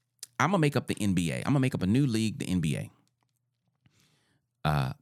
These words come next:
but I'm making it up for me. This is not a good example, but I'm gonna go with it. Just make, wrap your mind around it. <laughs> I'm making up a new N B A. The goals are not gonna be ten feet.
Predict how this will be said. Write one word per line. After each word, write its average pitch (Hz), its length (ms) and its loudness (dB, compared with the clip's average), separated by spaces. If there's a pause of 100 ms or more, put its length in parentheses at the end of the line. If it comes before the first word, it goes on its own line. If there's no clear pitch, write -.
but 95 140 2
I'm 107 140 2
making 143 260 2
it 120 100 2
up - 140 -4
for 135 320 0
me. 131 300 0 (440)
This 117 120 -2
is 82 40 -6
not 69 140 0
a 65 40 -4
good 65 120 -4
example, 67 380 -4
but 73 80 -2
I'm 78 80 2
gonna 73 60 0
go 73 120 0
with 67 180 -2
it. - 60 -10 (160)
Just - 180 -8 (520)
make, 98 200 0 (240)
wrap 120 220 0
your 82 60 -2
mind 64 220 -2
around 57 220 -8
it. - 100 -16 (440)
<laughs> - 40 2
I'm 180 120 6
making - 240 0
up 139 100 2
a 131 40 4
new 147 100 6
N 139 140 4
B 120 160 0
A. 82 100 -6 (1400)
The 123 100 4
goals 185 280 4
are 143 40 2
not 165 160 2
gonna 117 120 4
be 131 100 2
ten 82 220 -2
feet. - 400 -6